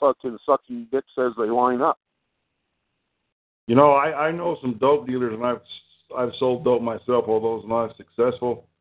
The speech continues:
Speaker 2: A-, around the end of the month, when they're really fiending for that dope, and you're the only one that got it, and they're broke,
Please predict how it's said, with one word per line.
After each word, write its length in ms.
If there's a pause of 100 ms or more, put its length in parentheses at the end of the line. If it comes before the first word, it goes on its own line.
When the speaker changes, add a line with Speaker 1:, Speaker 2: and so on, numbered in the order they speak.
(500)
Speaker 2:
A-, 60
around 540
the 100
end 180
of 60
the 80
month, 400
when 140
they're 140
really 360 (120)
fiending 300
for 120
that 260
dope, 400
and 140
you're 140
the 80
only 220
one 180
that 120
got 220
it, 60
and 100
they're 120
broke, 460